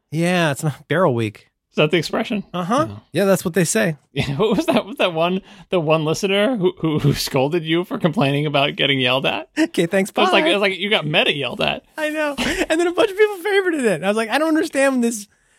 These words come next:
Speaker 1: I don't underst-, I don't understand anything anymore."
Speaker 2: They don't, they don't, they're, they're, they don't wanna hear your whining. They'll give you something to cry about.
Speaker 1: I bet they will. That's what we do for millenniums. When I'm wearing the moose antlers, that means I'm doing a bit.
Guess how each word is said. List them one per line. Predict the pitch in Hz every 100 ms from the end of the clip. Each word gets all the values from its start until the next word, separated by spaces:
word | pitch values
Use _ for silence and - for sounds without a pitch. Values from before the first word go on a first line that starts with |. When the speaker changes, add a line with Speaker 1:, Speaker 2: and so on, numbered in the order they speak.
| _ _ _ _ _ _ _
Speaker 1:
I | 226
don't | 269 269
underst-, | 247 -
I |
don't | 214 247 247
understand | 233 202 220 214 190 170 - - -
anything | 175 165 151 117
anymore." | 113 120 131 -
Speaker 2:
They |
don't, | 185 208
they | 214
don't, | 233 226 175
they're, | 196 214
they're, | 180 220 -
they | 185
don't | 240
wanna | 262 262
hear | 214 240
your | 233
whining. | 214 220 311 175
They'll | 160 254
give | 381
you | 311
something | 170 123
to |
cry | - 127 104
about. | 95 120 123
Speaker 1:
I | 120
bet | 120 190
they | 180
will. | 156 226 214
That's | 180
what | 185
we | 151
do | 233
for | 208
millenniums. | 151 123 110 101 101 - _ _ _
When | 165 175
I'm | 185
wearing | 226 269 285
the | 262
moose | 226 214 226 202
antlers, | 151 127 113 123 - -
that | 151 160
means | 165 156
I'm | 143 123
doing | 123 117
a |
bit. | 95 101